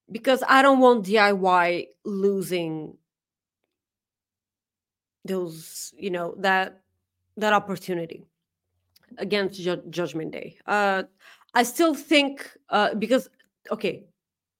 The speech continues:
let me start off by saying the Judgment, I think Judgment Day, um, Judgment Day will retain their tag team championships. But the fact of the matter is,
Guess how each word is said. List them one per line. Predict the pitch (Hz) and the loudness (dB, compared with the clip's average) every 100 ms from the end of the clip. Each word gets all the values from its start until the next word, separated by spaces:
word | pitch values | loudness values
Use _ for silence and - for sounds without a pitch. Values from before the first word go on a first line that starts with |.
| _ _ _ _ _ _ | _ _ _ _ _ _
let | 226 214 | 2 2
me | 196 | 2
start | 226 214 | 4 6
off | 202 180 | 4 4
by | 180 170 | 2 2
saying | 190 185 | 0 -2
the | 180 | -2
Judgment, | 156 180 180 180 170 - | -4 -6 -2 -2 -2 0
I | 185 | 0
think | 180 202 190 165 | 0 -2 -4 -4
Judgment | 151 180 185 175 175 | -4 -4 -2 -2 0
Day, | 175 165 160 160 - - - - | 0 -2 -4 -10 -20 -20 -20 -8
um, | 190 196 190 185 180 175 165 165 - _ _ _ _ 190 | 0 2 4 4 2 -2 -4 -8 -18 _ _ _ _ -4
Judgment | 196 180 190 | -2 0 0
Day | 196 196 | 2 2
will | 190 160 175 196 190 190 180 | 2 0 2 2 2 0 -2
retain | 180 175 170 185 165 165 | -4 -6 -6 -4 -2 -2
their | 160 156 147 | -2 -4 -6
tag | 143 165 160 | -4 -6 -6
team | - 156 | -8 -8
championships. | 151 156 156 220 247 302 302 - - - - - - _ | -6 -8 -6 -8 -4 -4 -6 -10 -14 -20 -20 -20 -20 _
But | 220 415 330 - | 6 8 8 6
the | - | 4
fact | 381 381 320 | 4 4 2
of | 269 | 2
the | |
matter | 277 285 247 262 | 8 8 8 6
is, | 202 - | 4 0